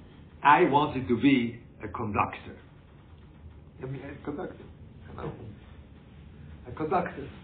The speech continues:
Because I listen to music till today, I listen to music like this. When I hear, let's say, just now on the, on the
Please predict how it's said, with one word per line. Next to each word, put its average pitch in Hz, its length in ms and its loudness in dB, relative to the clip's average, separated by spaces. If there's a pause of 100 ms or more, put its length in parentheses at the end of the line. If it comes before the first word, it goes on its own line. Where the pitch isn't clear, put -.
(100)
Because 143 340 2
I 185 220 6
listen 180 420 2
to 143 80 0
music 143 440 0
till 160 200 2
today, 131 320 2
I 101 80 0
listen 123 340 -4
to 117 60 -4
music 110 360 0
like 92 220 -2
this. 87 160 -6 (1040)
When 120 160 -6
I 147 140 0
hear, 131 600 8 (280)
let's 131 280 0 (100)
say, 127 400 6 (600)
just 131 140 -4 (220)
now 107 420 2 (100)
on 107 180 -6
the, 95 220 -2 (480)
on 101 80 -10
the 104 80 -4